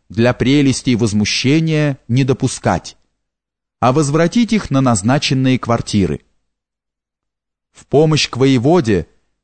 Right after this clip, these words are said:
назначили генерал-поручика Гордона –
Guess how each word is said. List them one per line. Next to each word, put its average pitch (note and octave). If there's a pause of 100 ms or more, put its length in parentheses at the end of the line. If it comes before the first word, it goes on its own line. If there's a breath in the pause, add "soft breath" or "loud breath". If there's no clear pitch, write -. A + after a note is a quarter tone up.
назначили F3
генерал-поручика C#3
Гордона – A#2